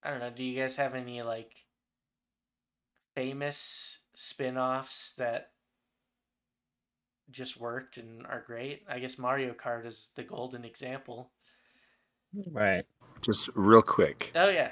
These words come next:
Speaker 1: Go
Speaker 3: I
Speaker 1: ahead.
Speaker 3: have the, I have the original Kingdom Hearts trailer playing right now. And I already forgot what the tagline is. Hold on, I gotta find it again. Where'd it go? Oh, "Disney and Square join forces."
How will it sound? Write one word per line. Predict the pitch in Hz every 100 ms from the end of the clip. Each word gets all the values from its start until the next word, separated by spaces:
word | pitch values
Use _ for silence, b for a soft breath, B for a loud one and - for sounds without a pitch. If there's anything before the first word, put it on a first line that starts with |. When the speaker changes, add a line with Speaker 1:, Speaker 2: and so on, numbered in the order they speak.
| -
Speaker 1:
Go | 143
Speaker 3:
I |
Speaker 1:
ahead. | 143 92
Speaker 3:
have | 82 -
the, | 104 98 98
I | 95
have | 101 110
the | 104
original | 92 107 101 113
Kingdom | 101 - 101 92
Hearts | 92 87
trailer | - 92 80 80
playing | - 87 85
right | 87 -
now. | 98 117 - b b b b b b b - _ _ _ _ _ _ _ _ _ _ _ _ _ _ _ _ -
And | 87 85 82
I | 90
already | 82
forgot | 80 90 82
what | 80
the | - -
tagline | 78 78 76 76
is. | 73 - - - - - _ _ _ _ _ _ _ _ _ _ _ _
Hold | 67
on, | 78
I | 85
gotta | 82 78
find | 80 80
it | 78
again. | 78 80 - - - - - - - -
Where'd |
it | 113
go? | 135 135 131 127 101 - - -
Oh, | 117 87
"Disney | 85 82 120 120 139 139
and | 117 95
Square | - - 110 110 87 78 -
join | - 87 87
forces." | - 90 82 - 65 62 -